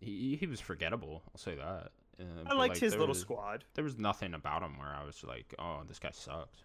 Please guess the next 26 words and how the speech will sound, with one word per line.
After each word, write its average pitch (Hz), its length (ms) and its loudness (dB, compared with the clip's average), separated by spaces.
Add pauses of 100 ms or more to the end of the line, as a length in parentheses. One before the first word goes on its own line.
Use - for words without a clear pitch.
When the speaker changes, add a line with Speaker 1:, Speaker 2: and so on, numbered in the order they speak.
Speaker 1:
Like, - 200 -12
he - 140 -14
should - 180 -8
Speaker 2:
Yeah. 156 140 2
Speaker 1:
never 104 100 -4
be 78 80 -8
in 76 60 -10
another 73 240 -8
Halo 78 260 -6
game." - 120 -8
Speaker 2:
Oh, 165 100 6
Speaker 1:
Like, 123 100 0
he 147 80 0
Speaker 2:
people 262 240 6
Speaker 1:
could've 143 80 0
made 147 60 4
his 139 80 -2
Speaker 2:
hate - 100 -10
Locke 113 140 0
for - 120 -10
Speaker 1:
character - 20 -6
Speaker 2:
some 135 140 -6
Speaker 1:
interesting. - 400 -14 (680)
Speaker 2:
reason. 151 140 -6
<laughs> - 680 -20
Speaker 1:
Yeah, 139 180 2